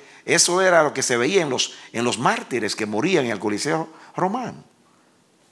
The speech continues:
Morían bendiciendo a Dios. Juan Hus, que lo quemaba,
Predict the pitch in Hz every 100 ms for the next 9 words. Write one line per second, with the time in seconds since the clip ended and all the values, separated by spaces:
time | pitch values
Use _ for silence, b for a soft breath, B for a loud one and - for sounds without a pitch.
0 | _ 110 165 196 156 127 120 165 175 180
1 | 180 220 240 160 - - 151 170 139 240
2 | 160 135 131 131 151 180